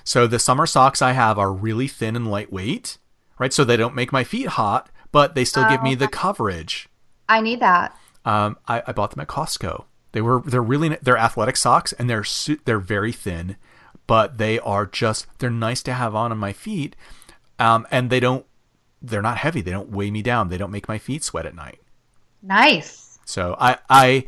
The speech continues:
Speaker 1: I appreciate your fondness for bedtime footwear.
Speaker 2: Wonderful. <laughs>
Speaker 1: Okay, so, um, our quote of the week is something that I wrote to Emma a couple of years ago on a napkin, and, um, and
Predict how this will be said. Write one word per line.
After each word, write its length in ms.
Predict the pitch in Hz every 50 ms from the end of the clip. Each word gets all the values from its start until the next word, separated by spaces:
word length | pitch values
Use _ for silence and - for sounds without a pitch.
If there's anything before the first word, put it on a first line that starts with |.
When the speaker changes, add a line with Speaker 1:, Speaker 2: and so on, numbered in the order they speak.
| - - -
Speaker 1:
I 100 | - 120
appreciate 840 | 123 123 120 - - - 156 160 170 170 - - 123 113 104 104 107
your 140 | 107 110 104
fondness 540 | - - 101 95 98 98 92 92 90 - -
for 600 | - - 101 92 90 92 90 90 87 85 107 - _ _ -
bedtime 840 | - 113 - 98 92 92 - - - 92 90 90 87 90 87 87 87 - - - - - -
footwear. 720 | - - - - 98 - - 73 73 69 65 - - - _ _ _ _ _ _ _ _ _ _
Speaker 2:
Wonderful. 720 | 208 214 240 240 240 233 220 214 - - 180 - - 170 - - - - - - - -
<laughs> 140 | - 185 - - - - _ - - 302 - - 320 285
Speaker 1:
Okay, 320 | 160 160 175 156 135 123 120
so, 360 | - - - 160 143 139 139 131 - 147 - - - -
um, 240 | 131 123 131 135 - -
our 300 | 127 147 180 208 226 240
quote 340 | 233 - - 143 143 151 156
of 100 | 165 139
the 120 | 131 110
week 180 | 101 98 92 -
is 100 | 95 -
something 340 | - 107 104 - - 110 104
that 100 | 98 95
I 60 | 98
wrote 260 | 90 95 98 90 -
to 140 | - - -
Emma 300 | 104 101 101 98 101 101 -
a 60 | -
couple 260 | - - 110 - 147
of 100 | 147 135 113
years 240 | 107 110 104 101 -
ago 360 | 110 95 92 87 85 82 80 -
on 260 | - 95 90 92 92 95
a 60 | 98
napkin, 560 | 98 95 87 85 - - - 90 85 87 95 - - - - - - - - - -
and, 460 | 123 113 113 113 110 107 104 107 -
um, 460 | - 117 107 101 98 98 95 95 95 - - - -
and 300 | 135 127 127 123 135 -